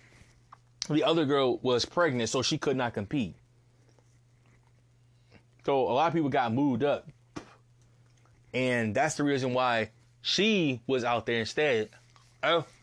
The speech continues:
don't quote me on that, Mal. Don't quote me on that. I, I didn't do a whole lot of research, so like I said, don't quote me on that.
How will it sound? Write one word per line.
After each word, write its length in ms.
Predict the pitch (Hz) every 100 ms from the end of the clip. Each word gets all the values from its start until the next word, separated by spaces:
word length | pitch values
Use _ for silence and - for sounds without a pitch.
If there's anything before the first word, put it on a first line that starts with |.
| - - - -
don't 160 | 170
quote 240 | - 233 233
me 100 | 180
on 140 | 135
that, 160 | 123 107
Mal. 320 | 113 113 113 - _ _ _
Don't 160 | 131 151
quote 200 | 202 180
me 60 | 135
on 140 | 113
that. 220 | 101 80 - - - - _ _ - _ _ - - - - - - _ _ - - - 220 - - - 151 -
I, 240 | 117 117
I 40 | 127
didn't 180 | 160 143
do 200 | 156 135
a 20 |
whole 320 | 127 147 151
lot 140 | 139
of 80 | 120
research, 280 | 127 131 123
so 120 | 120
like 160 | 117 127
I 20 |
said, 220 | 139 117
don't 180 | 117 139
quote 220 | 160 165
me 80 | 127
on 160 | 110 104
that. 180 | 92